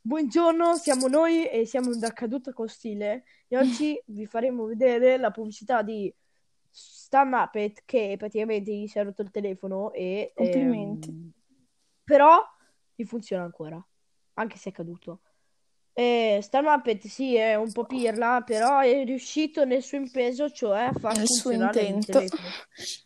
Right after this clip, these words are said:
Speaker 2: Esatto.
Speaker 1: Eh,
Speaker 2: Vabbè,
Speaker 1: infatti il messaggio
Speaker 2: continuiamo,
Speaker 1: promozionale è
Speaker 2: continuiamo.
Speaker 1: finito.
Speaker 2: Il secondo episodio dovevamo
Speaker 1: Continuiamo?
Speaker 2: parlare. Continuiamo,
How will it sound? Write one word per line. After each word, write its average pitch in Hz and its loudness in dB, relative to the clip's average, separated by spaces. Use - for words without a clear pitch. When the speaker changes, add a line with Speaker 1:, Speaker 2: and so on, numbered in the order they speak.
Speaker 2:
Esatto. 214 -6
Speaker 1:
Eh, 285 0
Speaker 2:
Vabbè, 233 6
Speaker 1:
infatti 294 2
il 330 2
messaggio 339 4
Speaker 2:
continuiamo, 254 0
Speaker 1:
promozionale 254 0
è 262 -2
Speaker 2:
continuiamo. 269 -4
Speaker 1:
finito. 226 -10
Speaker 2:
Il 233 -16
secondo 262 -8
episodio 247 -2
dovevamo 220 -6
Speaker 1:
Continuiamo? 311 2
Speaker 2:
parlare. 269 8
Continuiamo, 269 4